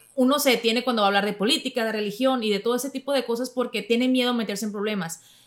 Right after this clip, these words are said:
Sin embargo, tú estás comunicando, estás siendo, eh, esa persona que estás dando a conocer la historia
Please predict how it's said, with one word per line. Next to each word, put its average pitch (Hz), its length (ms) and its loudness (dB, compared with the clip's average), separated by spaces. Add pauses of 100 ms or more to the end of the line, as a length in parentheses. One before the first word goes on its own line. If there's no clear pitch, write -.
Sin 269 240 8
embargo, 247 600 6
tú 254 120 2
estás 262 340 0
comunicando, 226 720 -2
estás 214 280 -6
siendo, 247 420 2
eh, 226 220 2
esa 262 280 0
persona 208 720 0 (300)
que 233 100 2
estás 240 320 0
dando 294 200 0
a 294 40 -2
conocer 247 380 0
la 269 100 4
historia 247 420 2